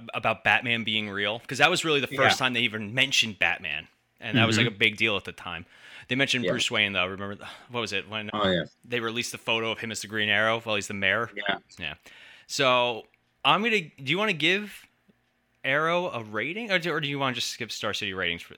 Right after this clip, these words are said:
Speaker 1: at this point?
Speaker 2: We'll give you Star City ratings for it.
Speaker 1: I don't remember what we did in our actual Arrow episode, but I'm gonna give it a four.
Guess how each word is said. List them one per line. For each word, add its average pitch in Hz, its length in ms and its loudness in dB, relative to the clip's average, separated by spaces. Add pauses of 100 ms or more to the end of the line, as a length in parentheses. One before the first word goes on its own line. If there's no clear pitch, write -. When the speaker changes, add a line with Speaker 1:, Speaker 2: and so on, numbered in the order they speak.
Speaker 1:
at - 120 -16
this 85 120 -14
point? 85 340 -18
Speaker 2:
We'll 240 180 0
give 320 100 2
you 392 100 6
Star 190 220 4
City 110 220 0
ratings 95 420 0
for 92 220 2
it. 143 120 0 (260)
Speaker 1:
I 165 100 4
don't 247 140 4
remember 269 220 2
what 202 140 0
we 160 100 0
did 139 180 0
in 147 80 -2
our 117 120 4
actual 117 400 2
Arrow 104 240 0
episode, 147 520 -2
but 143 120 -4
I'm 240 120 -8
gonna 330 180 -4
give 302 180 -4
it 185 80 0
a 117 60 -6
four. 101 540 -2